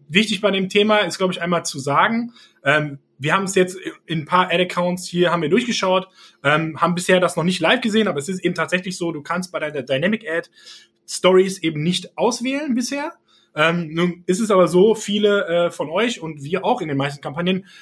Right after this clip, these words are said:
haben sowieso automatisches Placement eingestellt bei den Dynamic Ads.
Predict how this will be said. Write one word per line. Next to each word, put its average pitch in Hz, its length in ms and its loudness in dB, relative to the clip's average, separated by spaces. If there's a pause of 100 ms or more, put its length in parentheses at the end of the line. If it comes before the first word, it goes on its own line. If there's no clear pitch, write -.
(120)
haben 180 240 2
sowieso 185 480 2
automatisches 175 600 0
Placement 151 540 -2
eingestellt 160 520 0
bei 139 100 -2
den 135 140 0
Dynamic 143 400 0
Ads. 220 280 -2